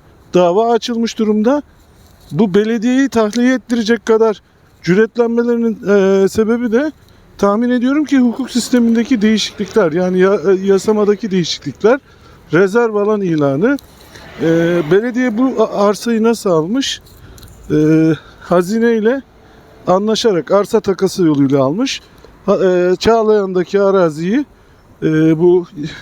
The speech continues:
adliye binası için, e, bakanlığa, Adalet Bakanlığı'na devredip karşılığında hazineden buraya almışlar.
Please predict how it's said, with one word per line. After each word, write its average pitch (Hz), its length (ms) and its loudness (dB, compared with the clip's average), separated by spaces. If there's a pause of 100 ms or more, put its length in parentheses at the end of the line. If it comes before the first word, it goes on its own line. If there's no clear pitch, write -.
(180)
adliye 185 520 0 (580)
binası 190 420 0
için, 160 320 -4 (580)
e, 151 60 -2 (760)
bakanlığa, 185 680 0 (140)
Adalet 180 420 0
Bakanlığı'na 190 500 -2
devredip 208 420 0 (500)
karşılığında 226 760 -2 (260)
hazineden 220 600 0 (600)
buraya 240 320 4
almışlar. 180 640 -4